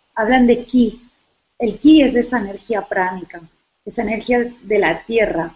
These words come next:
energía divina transformada por los elementos de la tierra, que también se encuentra en otras tradiciones como puede ser el Reiki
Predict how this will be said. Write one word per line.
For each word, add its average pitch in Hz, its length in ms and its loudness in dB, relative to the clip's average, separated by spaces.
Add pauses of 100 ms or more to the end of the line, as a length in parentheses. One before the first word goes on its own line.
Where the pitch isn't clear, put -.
(100)
energía 202 460 -6
divina 285 640 2
transformada 214 880 -4
por 214 120 -8
los 202 140 -6
elementos 190 480 -10
de 196 80 -12
la 165 140 -8
tierra, 170 360 -14 (640)
que 233 140 0
también 240 340 0
se 277 80 0
encuentra 254 460 0
en 226 60 -2
otras 240 300 -6
tradiciones 233 720 -4
como 202 280 -12
puede 214 280 -2
ser 220 320 -4
el 185 320 -2 (340)
Reiki 233 840 -2